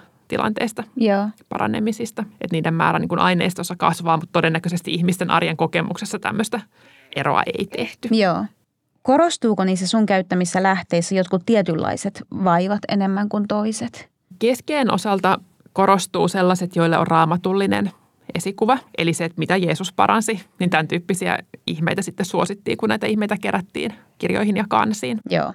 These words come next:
Speaker 1: Eli erilaiset liikuntavammat, sokeus,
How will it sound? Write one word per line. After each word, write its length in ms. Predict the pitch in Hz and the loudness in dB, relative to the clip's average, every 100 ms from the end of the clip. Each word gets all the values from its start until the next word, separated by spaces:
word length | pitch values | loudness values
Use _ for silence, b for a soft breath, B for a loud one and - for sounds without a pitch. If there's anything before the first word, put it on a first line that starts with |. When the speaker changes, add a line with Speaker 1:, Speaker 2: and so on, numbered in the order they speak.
| - | -4
Speaker 1:
Eli 280 | 165 160 160 - | -2 0 0 0
erilaiset 440 | 175 175 208 262 | 2 2 2 0
liikuntavammat, 920 | 214 202 196 185 185 180 175 170 185 - _ - _ _ - | 0 2 0 0 2 4 4 2 -2 -8 _ -20 _ _ -6
sokeus, 760 | 180 165 - - 180 - - | -6 -4 -2 0 0 -2 -10